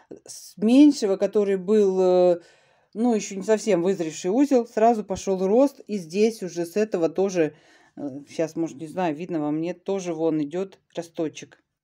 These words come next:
То есть прекрасно укоренилась эта хоя. Я даже не ожидала, очень переживала за неё. Думала, укоренится, не укоренится. Вот, посмотрите, какие корни.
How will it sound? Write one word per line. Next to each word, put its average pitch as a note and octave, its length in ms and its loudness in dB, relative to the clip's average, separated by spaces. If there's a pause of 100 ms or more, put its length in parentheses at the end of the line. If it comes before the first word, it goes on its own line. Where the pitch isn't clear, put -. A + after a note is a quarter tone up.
(600)
То G3 60 -2
есть G3+ 180 -2
прекрасно A3 500 0
укоренилась G#3+ 540 0
эта G#3+ 140 -2
хоя. A3 240 2
Я F#3 60 2
даже G3 200 -2
не G3 140 -4
ожидала, E3+ 400 2
очень D#3+ 240 -8
переживала F3 560 -2
за F#3 120 -6
неё. E3 380 -4 (460)
Думала, E3 360 -2
укоренится, F3 600 -6
не E3 100 -6
укоренится. F3+ 480 -10
Вот, F3+ 200 -10
посмотрите, E3+ 340 -18
какие D#3 280 -14
корни. D3 440 -12